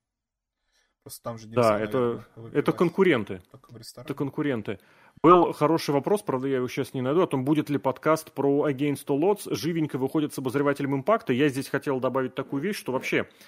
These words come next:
Speaker 2: за последние полгода с небольшим несколько человек в подкасты залетели. На мой взгляд, очень и очень хорошо, потому что, а, ну, во-первых, да, Джокер про Импакт рассказывает. Я честно скажу, я вообще думал, что Кирилл абсолютно другой человек. Я думал, что он такой взбалмошный, вспыльчивый, у которого мысль скачет с одного на другое,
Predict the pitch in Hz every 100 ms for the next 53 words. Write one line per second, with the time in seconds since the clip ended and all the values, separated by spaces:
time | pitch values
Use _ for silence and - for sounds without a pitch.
0 | - - _ - 143 - 156 123 120 -
1 | 135 120 123 110 110 117 - 117 135 -
2 | 226 156 135 - 117 - 113 - 131 123
3 | - - 120 127 - 113 123 127 214 120
4 | 131 139 117 127 123 - 120 - 113 117
5 | 117 - 98 - 110 104 113 101 - -
6 | - _ _ _ _ _ 127 117 117 113
7 | 113 107 104 101 98 95 95 95 104 120
8 | 131 147 180 151 139 139 170 131 127 107
9 | 139 135 131 - 131 123 139 - - -
10 | 165 135 110 160 - 160 - - 117 104
11 | 123 147 - 135 131 117 127 - 147 139
12 | - 143 131 120 113 110 110 - 110 107
13 | 92 139 147 160 143 156 143 135 117 113
14 | 113 214 208 190 180 170 151 - - 220
15 | 208 - 180 175 170 165 175 165 185 -
16 | 165 - 180 170 - - 151 170 165 156
17 | 160 156 190 202